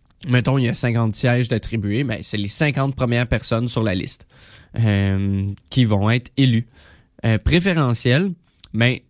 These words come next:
en soi, tu peux soit voter pour un parti, et des fois, tu peux même voter pour un candidat. Euh, fait qu'il y a un avantage,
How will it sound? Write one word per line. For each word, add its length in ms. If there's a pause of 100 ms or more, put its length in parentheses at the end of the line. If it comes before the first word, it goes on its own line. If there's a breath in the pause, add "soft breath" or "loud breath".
(360)
en 140
soi, 260
tu 140
peux 120
soit 240
voter 260
pour 180
un 80
parti, 420 (140)
et 100
des 120
fois, 140
tu 120
peux 80
même 180
voter 220
pour 160
un 80
candidat. 500 (800 loud breath)
Euh, 640
fait 160
qu'il 120
y 40
a 20
un 40
avantage, 480